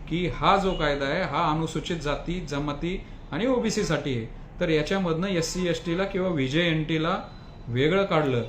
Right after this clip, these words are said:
कर-, काढता येणार नाही कुठल्या कायद्यातनं, तर नवीन कायदा बनवावा लागेल आणि हा तांत्रिकदृष्ट्या खूप अडचणीचं ठरेल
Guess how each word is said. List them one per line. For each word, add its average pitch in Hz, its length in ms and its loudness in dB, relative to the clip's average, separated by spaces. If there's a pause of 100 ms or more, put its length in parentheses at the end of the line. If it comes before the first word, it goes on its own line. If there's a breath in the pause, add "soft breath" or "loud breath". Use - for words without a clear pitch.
(280)
कर-, 139 140 2
काढता 151 340 4
येणार 165 280 4
नाही 190 160 2
कुठल्या 147 260 2
कायद्यातनं, 120 600 0
तर 139 60 -2
नवीन 156 360 2
कायदा 156 300 4
बनवावा 139 320 2
लागेल 117 300 -2
आणि 165 180 0
हा 139 140 -2 (180)
तांत्रिकदृष्ट्या 170 800 -2 (880)
खूप 190 200 2
अडचणीचं 185 520 4
ठरेल 175 460 2